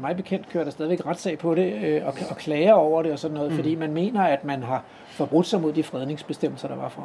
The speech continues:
Speaker 1: området. Men, men anyways, det viser jo noget om, hvor følelsesladet det er, men det er jo ikke meget anderledes end Mols-laboratoriet, hvor aktivister har forsøgt at fodre, har klippet huller i hegnet,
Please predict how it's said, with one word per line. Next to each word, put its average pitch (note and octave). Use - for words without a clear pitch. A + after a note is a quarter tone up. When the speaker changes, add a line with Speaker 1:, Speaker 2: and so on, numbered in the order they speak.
Speaker 1:
området. C3+
Men, D3+
men F3
anyways, G3+
det F#3
viser A3+
jo A3+
noget G#3
om, G3
hvor F3+
følelsesladet G3
det D#3
er, C#3+
men E3
det F3
er -
jo D#3+
ikke A#3+
meget G#3
anderledes E3
end D3+
Mols-laboratoriet, D3
hvor D#3+
aktivister F3
har D3+
forsøgt F3
at D#3+
fodre, F3
har F3
klippet F3
huller F3+
i F3
hegnet, F3